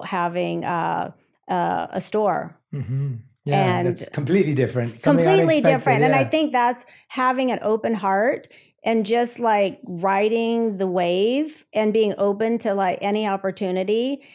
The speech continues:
Speaker 1: And now we're, you know, designing product and, you know, hotels. I never thought in a million years I'd design a hotel. And, uh, you know, work, we're now working with a lot of brands doing really, like, unbelievable, cool things.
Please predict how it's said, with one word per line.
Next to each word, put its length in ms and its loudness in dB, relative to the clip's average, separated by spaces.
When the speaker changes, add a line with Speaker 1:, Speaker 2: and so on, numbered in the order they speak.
Speaker 1:
And 160 0
now 440 0
we're, 300 0
you 120 -4
know, 120 -2
designing 480 -2
product 640 -2
and, 480 -2
you 120 -4
know, 180 -2
hotels. 680 -2
I 80 -2
never 380 -2
thought 200 -4
in 60 -8
a 40 -2
million 260 -4
years 200 -4
I'd 140 -4
design 240 -6
a 60 -4
hotel. 500 -2
And, 480 0
uh, 220 0
you 80 0
know, 100 2
work, 240 -2
we're 120 -2
now 260 0
working 320 -2
with 100 -6
a 80 -4
lot 220 -2
of 100 -6
brands 460 -2
doing 280 -2
really, 500 0
like, 260 -4
unbelievable, 960 -2
cool 260 -2
things. 640 -4